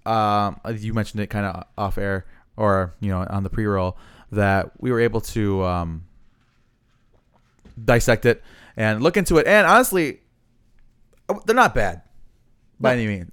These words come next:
Speaker 1: by any means
Speaker 2: Um,
Speaker 1: necessary.
Speaker 2: Underworld definitely got, um, a bit of a slap on the hand critique-wise from me.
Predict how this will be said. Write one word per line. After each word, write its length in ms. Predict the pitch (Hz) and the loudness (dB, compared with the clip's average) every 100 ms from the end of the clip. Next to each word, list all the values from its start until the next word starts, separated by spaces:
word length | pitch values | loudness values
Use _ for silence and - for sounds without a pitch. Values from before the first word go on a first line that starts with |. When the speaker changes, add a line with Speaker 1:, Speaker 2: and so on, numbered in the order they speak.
| 117 | 0
Speaker 1:
by 160 | 117 | 2
any 100 | 110 | 2
means 180 | 104 95 | 0 -2
Speaker 2:
Um, 40 | 95 | -6
Speaker 1:
necessary. 260 | - - | -6 -4
Speaker 2:
Underworld 460 | 190 175 165 143 117 | -2 2 2 2 0
definitely 400 | 156 160 180 147 | -2 -2 -4 -6
got, 420 | 123 123 123 - - | -4 -2 -4 -6 -10
um, 420 | 113 110 107 104 _ _ _ _ _ - - | -8 -8 -10 -14 _ _ _ _ _ -20 -8
a 60 | 139 | -2
bit 200 | 131 143 | 2 4
of 200 | 127 110 | 4 0
a 280 | 113 120 - _ _ _ _ | -4 -6 -12 _ _ _ _
slap 380 | - - 156 156 | -10 -2 -2 -2
on 160 | 143 | -6
the 80 | 131 | -6
hand 380 | 123 131 131 123 | -8 -8 -8 -10
critique-wise 640 | - 123 160 156 127 120 | -16 -10 -10 -8 -8 -10
from 220 | - 120 117 | -12 -14 -14
me. 220 | 113 | -14